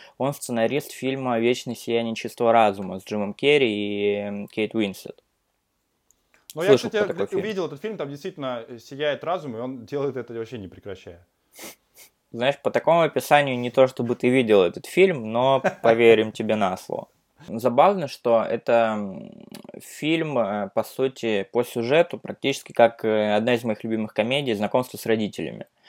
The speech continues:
Speaker 1: То есть просто девушка с парнем едут к его родителям, чтобы она с ними познакомилась. И она, при том, что она едет знакомиться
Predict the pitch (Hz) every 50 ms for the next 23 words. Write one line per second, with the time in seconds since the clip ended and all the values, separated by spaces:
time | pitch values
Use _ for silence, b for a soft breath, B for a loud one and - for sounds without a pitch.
0 | B B B B B - 104 - - - 139 156 170 - - - 135 127 120 117
1 | 113 101 - - _ _ - - - 113 113 127 147 165 165 160 156 - - -
2 | 139 127 120 120 117 110 107 - - - - - - - _ - 135 147 151 160
3 | 151 143 135 131 113 - 110 117 120 113 104 98 - - _ - 117 110 117 113
4 | 107 101 104 104 127 165 190 - - 139 135 131 123 120 - - - 117 110 104
5 | 104 101 98 98 98 - - - _ - 90 101 104 113 127 135 139 135 - -
6 | 123 120 120 110 117 110 113 107 - 110 101 98 90 78 - - - - - 147
7 | 165 - - 123 120 127 131 143 160 180 190 185 185 - - - 101 - 107 107
8 | 107 - - 107 107 107 110 110 107 104 113 123 120 - 170 180 175 165 - -
9 | - 143 127 123 117 110 -